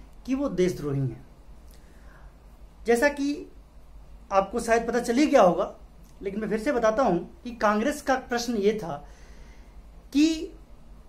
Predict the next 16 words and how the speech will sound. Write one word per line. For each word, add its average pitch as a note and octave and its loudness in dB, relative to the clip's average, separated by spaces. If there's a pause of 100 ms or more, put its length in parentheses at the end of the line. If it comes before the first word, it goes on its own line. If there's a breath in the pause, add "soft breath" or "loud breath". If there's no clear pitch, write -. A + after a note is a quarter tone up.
(180)
आखिरकार B3 2
ये B3 -2
चाइनीज A#3 -2 (360)
पीएलए G#3 2
जो F3+ 0
है, D3+ -8 (120)
इनके G#3+ -6
जवान G3 -2 (120)
कब, G3+ 2 (220)
किस - -10
समय, G3 -4
किस G#3 -10
घंटे, F#3 -2
किस G#3 -10
सेकंड F#3+ -6 (180)
सीमा, F#3+ -10